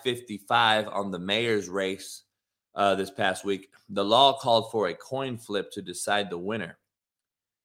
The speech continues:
and Mason Taylor called heads and won the election. Have you guys heard about that shit?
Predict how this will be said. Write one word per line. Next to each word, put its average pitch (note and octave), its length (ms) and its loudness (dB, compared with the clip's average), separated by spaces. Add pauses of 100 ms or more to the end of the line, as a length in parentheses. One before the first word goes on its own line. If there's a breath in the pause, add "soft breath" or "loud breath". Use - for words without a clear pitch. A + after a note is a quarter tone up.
and F2+ 200 -6
Mason A2+ 460 -2
Taylor A2 420 -4
called E2+ 440 -8
heads B2+ 560 -4 (520)
and F2 240 -6
won A2+ 460 0
the A2+ 140 0
election. G2+ 640 -4 (2250)
Have F2+ 140 -6
you F2+ 80 -4
guys C3+ 320 4
heard B2+ 160 0
about G#2+ 320 2
that F2+ 180 -8
shit? - 340 -14